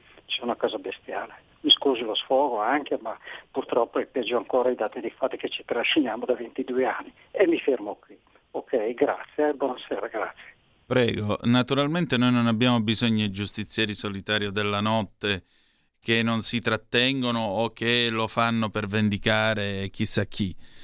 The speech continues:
Speaker 2: Il punto è un altro. Il punto è, e fin qui direi che siamo ampiamente d'accordo, il punto è che gli stipendi sono stati tradotti considerando un euro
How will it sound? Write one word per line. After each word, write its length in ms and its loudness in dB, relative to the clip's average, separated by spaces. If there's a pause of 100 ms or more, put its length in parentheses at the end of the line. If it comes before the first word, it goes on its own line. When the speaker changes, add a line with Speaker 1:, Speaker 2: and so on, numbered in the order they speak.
(340)
Speaker 2:
Il 180 2
punto 440 4
è 300 2
un 200 0
altro. 760 -8
Il 180 -2
punto 440 4
è, 360 2
e 140 -6
fin 200 -2
qui 460 0
direi 280 0
che 140 -4
siamo 240 2
ampiamente 500 0
d'accordo, 600 -4 (460)
il 80 -8
punto 300 4
è 140 4
che 140 -4
gli 160 2
stipendi 540 0
sono 260 0
stati 320 0
tradotti 800 0
considerando 920 0
un 180 4
euro 400 2